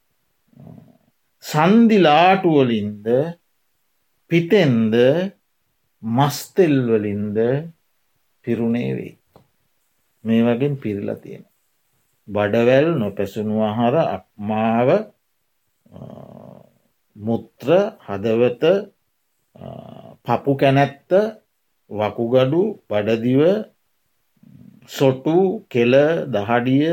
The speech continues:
මේද තෙල්, ලේ, සඳ මිදුළු, පිත, මස් තෙල් වලින් පිරීලා තියෙනවා. යලිදු අතස්ස නවහි සෝතේහි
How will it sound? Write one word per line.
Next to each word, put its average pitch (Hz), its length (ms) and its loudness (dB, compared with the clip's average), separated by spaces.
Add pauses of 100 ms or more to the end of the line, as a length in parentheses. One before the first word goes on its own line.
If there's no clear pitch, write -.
(160)
මේද 110 340 -4 (120)
තෙල්, 143 260 -2 (200)
ලේ, 123 540 0
සඳ 107 380 -6
මිදුළු, 127 500 -2 (160)
පිත, 110 320 -14 (760)
මස් 123 300 -2
තෙල් 117 260 -4 (960)
වලින් 117 320 -6
පිරීලා 123 360 -4
තියෙනවා. - 360 -14 (1800)
යලිදු 147 920 2 (720)
අතස්ස - 720 0 (120)
නවහි 170 680 4
සෝතේහි 151 1200 0